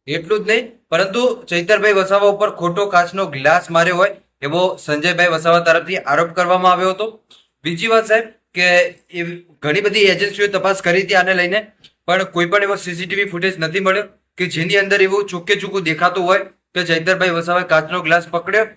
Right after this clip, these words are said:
અને છૂટો માર્યો. કોઈ પણ એવો સી સી ટી વી ફૂટેજ નથી. આ તો સાહેબ ખાલી સંજયભાઈ વસાવા તરફથી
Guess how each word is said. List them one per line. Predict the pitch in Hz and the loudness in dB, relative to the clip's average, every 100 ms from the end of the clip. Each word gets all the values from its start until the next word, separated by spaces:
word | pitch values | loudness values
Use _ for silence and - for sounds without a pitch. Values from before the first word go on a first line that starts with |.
| _ | _
અને | 143 175 | -6 -6
છૂટો | 165 160 180 147 | -6 -4 -2 2
માર્યો. | 143 123 - _ _ _ _ | 2 0 -4 _ _ _ _
કોઈ | 190 214 | -4 0
પણ | 247 233 | 2 2
એવો | |
સી | 226 208 | 0 -4
સી | 214 | -6
ટી | 214 208 | -4 -4
વી | 208 | -6
ફૂટેજ | 185 196 165 | -4 -2 -2
નથી. | 175 170 113 _ _ _ _ | -4 -8 -12 _ _ _ _
આ | 135 170 | -4 -2
તો | 233 | 0
સાહેબ | 226 233 220 | 2 2 2
ખાલી | 220 226 | 0 0
સંજયભાઈ | 196 196 214 220 202 | 0 2 2 4 2
વસાવા | 196 202 202 | 4 4 4
તરફથી | 196 196 214 | 2 0 -4